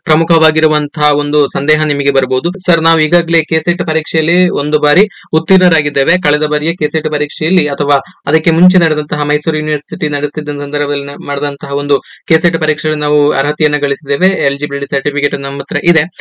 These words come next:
so ನಾವು ಇನ್ನೊಂದ್ಸಲ ಆ, ಕೆ ಸೆಟ್ ಪರೀಕ್ಷೆಯನ್ನ ಬರಿಬಹುದು ಅಂತೇಳಿ. So ನೀವು ಇನ್ನೊಂದ್ಸಲ ಕೆ ಸೆಟ್ ಪರೀಕ್ಷೆಯನ್ನ ಬರಲಿಕ್ಕೆ ಸಾಧ್ಯ ಆಗುವುದಿಲ್ಲ. So ನೀವು ಕರ್ನಾಟಕ ಶಿಕ್ಷಕರ ಅರ್ಹತಾ ಪರೀಕ್ಷೆ ಅಂದ್ರೆ ಟಿ ಇ ಟಿ ಪರೀಕ್ಷೆಯಲ್ಲಿ ನೀವು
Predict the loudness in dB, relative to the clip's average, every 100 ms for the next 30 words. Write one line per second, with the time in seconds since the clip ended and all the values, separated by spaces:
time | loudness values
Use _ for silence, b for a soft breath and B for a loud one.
0 | B -2 2 2 2 2 4 4 2 2
1 | 0 B _ 0 2 2 2 0 0 0
2 | -2 -2 -4 -2 0 2 2 0 -2 -4
3 | -2 -2 -2 B -2 2 4 6 6 4
4 | B -2 4 4 4 0 0 0 0 0
5 | 0 0 -2 -2 0 -2 0 0 0 0
6 | -2 0 -2 0 0 2 0 0 0 -2
7 | -4 B 0 2 4 6 4 4 0 0
8 | 0 0 2 4 4 2 -2 2 2 4
9 | 2 2 0 -2 -2 -2 0 0 0 -2
10 | 0 0 -2 -2 -2 2 0 0 0 0